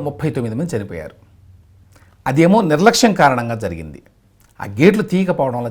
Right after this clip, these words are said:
జరిగింది, పట్టించుకునే వాళ్ళు లేకపోవడం వల్ల జరిగింది. Whereas ఇక్కడ మరి ప్రిపరేటరీ వర్క్ చేయడం వల్ల మరణాలని మినిమైజ్ చేయగలిగారు, డ్యామేజ్ని పూర్తిగా మినిమైజ్ చేయలేకపోయారు. ఇప్పుడు కూడా ఈ ప్రభుత్వం చేస్తున్నటువంటి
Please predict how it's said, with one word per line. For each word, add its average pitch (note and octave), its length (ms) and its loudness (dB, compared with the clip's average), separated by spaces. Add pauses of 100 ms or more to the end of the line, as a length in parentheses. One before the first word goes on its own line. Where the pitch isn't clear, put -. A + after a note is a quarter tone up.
జరిగింది, E2+ 340 -12 (200)
పట్టించుకునే F#3+ 480 -2
వాళ్ళు C3+ 180 -2
లేకపోవడం B2 380 -4
వల్ల G2+ 180 -10
జరిగింది. E2+ 340 -14 (580)
Whereas G3 300 6 (100)
ఇక్కడ E3+ 180 2 (800)
మరి C#3+ 180 0 (260)
ప్రిపరేటరీ F#3+ 480 2
వర్క్ C#3+ 140 -2 (100)
చేయడం B2+ 320 -4
వల్ల A#2+ 140 -8 (760)
మరణాలని A3 580 8
మినిమైజ్ D#3+ 340 0
చేయగలిగారు, F2+ 480 -6 (500)
డ్యామేజ్ని G#3+ 640 8 (260)
పూర్తిగా F3 340 0
మినిమైజ్ C#3+ 300 -4
చేయలేకపోయారు. A#2 640 0 (840)
ఇప్పుడు G3+ 240 2
కూడా B3 220 12
ఈ - 20 0 (100)
ప్రభుత్వం G3 380 2
చేస్తున్నటువంటి E3 460 -4